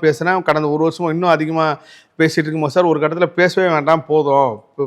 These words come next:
பேட்டியெல்லாம் குறைச்சிருன்ற மனநிலையில இருக்கும்போது தான் நீங்க பேசுனீங்க. அதுக்கப்புறம் நம்ம திரும்ப பக்தி வீட்டுல கொடுத்தோம். இப்பயும் ரொம்ப, ரொம்ப குறைச்சிட்டு தான் சார் வரேங்க சார். கிட்டத்தட்ட ஒரு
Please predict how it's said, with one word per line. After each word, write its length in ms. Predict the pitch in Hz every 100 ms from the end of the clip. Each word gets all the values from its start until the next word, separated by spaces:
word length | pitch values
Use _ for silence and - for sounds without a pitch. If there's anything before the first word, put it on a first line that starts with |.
| 131
பேட்டியெல்லாம் 440 | 160 160 170 170
குறைச்சிருன்ற 500 | 156 156 - 185 185 180
மனநிலையில 360 | 165 170 165 160
இருக்கும்போது 320 | 151 156 151
தான் 220 | 190 208 170 - - _
நீங்க 240 | 151 165 160 165
பேசுனீங்க. 320 | 160 170 190
அதுக்கப்புறம் 320 | 160 156 170
நம்ம 140 | 165 151
திரும்ப 200 | 160 151
பக்தி 260 | 143 135
வீட்டுல 220 | 156 143 131
கொடுத்தோம். 280 | 143 190 175
இப்பயும் 360 | 170 233 226 190 156 160
ரொம்ப, 140 | 175
ரொம்ப 200 | 180 180 160
குறைச்சிட்டு 340 | 156 - 156 151
தான் 100 | 143
சார் 140 | 123
வரேங்க 220 | 123 113 110
சார். 120 | 107 _
கிட்டத்தட்ட 360 | 160 165 180 220
ஒரு 100 | 202